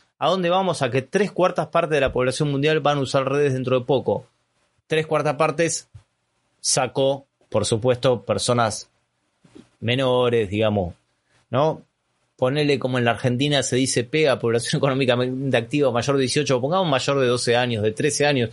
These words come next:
trece años que es el nivel desde donde se acepta el uso de redes en la mayoría de las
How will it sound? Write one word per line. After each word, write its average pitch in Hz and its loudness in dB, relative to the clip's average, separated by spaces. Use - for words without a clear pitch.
trece 151 0
años 151 0
que 127 0
es 117 -2
el 123 2
nivel 120 0
desde 110 0
donde 113 2
se 117 0
acepta 123 0
el 113 2
uso 120 0
de 113 2
redes 120 0
en 110 0
la 107 0
mayoría 107 0
de 110 4
las 107 0